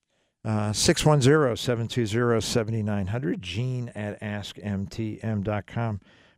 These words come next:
more than money online dot com. Uh, Diane, if that is her real name, helping me out there. Thank you very much. We'll take that one out, put that one over there.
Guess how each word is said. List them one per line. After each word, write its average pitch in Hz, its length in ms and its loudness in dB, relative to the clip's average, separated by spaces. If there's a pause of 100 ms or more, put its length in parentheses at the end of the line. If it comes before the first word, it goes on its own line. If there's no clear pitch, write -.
more 107 200 2
than 104 160 0
money 98 320 0
online 107 540 -2
dot 92 260 -6
com. 151 540 -2 (1200)
Uh, 92 760 -4 (100)
Diane, 90 340 -8
if 92 160 -10
that 90 220 -8
is 85 140 -8
her 101 140 -8
real 98 240 -2
name, 143 300 2 (440)
helping 95 300 -6
me 87 140 -4
out 87 240 -8
there. 120 500 0
Thank - 320 -10
you 101 100 -10
very 90 220 -8
much. - 440 -6 (580)
We'll - 80 -16
take - 280 -12
that - 280 -10
one 87 180 -6 (120)
out, 107 420 -6
put - 160 -16
that 98 240 -10
one 92 140 -4
over 90 200 -8
there. 110 460 -2